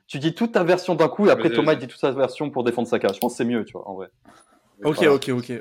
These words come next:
Speaker 3: ok. Et après, N'Golo
Speaker 1: Vas-y.
Speaker 3: Kanté, il a l'aval du peuple, tu vois. Donc, s'il y a du public français dans les gradins, frère, ça va le soutenir
Speaker 1: Ouais.
Speaker 3: sa mère, parce qu'N'Golo Kanté, il est trop
Speaker 1: Normal.
Speaker 3: apprécié. Ça, c'est un, pour moi, c'est l'un des joueurs les plus appréciés de l'équipe de France deux mille dix-huit. Pour moi, tu vois.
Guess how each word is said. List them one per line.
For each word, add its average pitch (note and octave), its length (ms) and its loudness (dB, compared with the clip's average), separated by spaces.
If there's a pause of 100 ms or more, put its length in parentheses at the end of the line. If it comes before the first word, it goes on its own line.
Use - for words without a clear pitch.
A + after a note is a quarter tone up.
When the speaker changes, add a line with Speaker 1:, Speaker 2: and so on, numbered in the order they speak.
(120)
Speaker 3:
ok. B2+ 180 -10 (480)
Et D#3 80 8
après, F3 380 6
N'Golo E3+ 240 8
Speaker 1:
Vas-y. D#3+ 80 2
Speaker 3:
Kanté, G#3+ 460 2
il C3+ 120 2
a C3+ 60 8
l'aval D3+ 360 6
du D3 140 -10
peuple, - 400 -4 (100)
tu - 140 -14
vois. B2 240 4
Donc, C3 180 -2
s'il - 180 -4
y B3+ 40 2
a B3 60 6
du F3+ 140 -4
public F3+ 340 -4
français E3 420 -2
dans C3+ 160 0
les B2 120 -2
gradins, A#2+ 440 -4 (320)
frère, G#3+ 160 -8
ça E3 100 -2
va C3+ 100 0
le C3 40 -2
soutenir A2+ 260 -2
Speaker 1:
Ouais. A2+ 120 4
Speaker 3:
sa A#3 240 2
mère, A#3 200 2
parce - 140 -8
qu'N'Golo E3 320 2
Kanté, F3+ 220 -2
il A#3+ 100 0
est D#3 80 -2
trop - 240 0
Speaker 1:
Normal. G#2+ 160 0
Speaker 3:
apprécié. G3+ 320 2 (340)
Ça, - 300 0 (140)
c'est E3+ 180 2
un, E3 140 4
pour D#3+ 180 0
moi, F#3+ 180 4
c'est G#3+ 160 -2
l'un D3 140 4
des C#3+ 80 4
joueurs E3+ 140 2
les D3+ 100 4
plus C3+ 160 -6
appréciés D3 440 -2
de C#3 120 -2
l'équipe B2+ 300 -2
de C3 80 -4
France C#3+ 240 -6
deux C3 80 -2
mille C3 100 -2
dix-huit. B2 300 -6 (180)
Pour C#4+ 200 4
moi, F#3+ 340 4
tu - 140 -16
vois. A#2+ 200 -12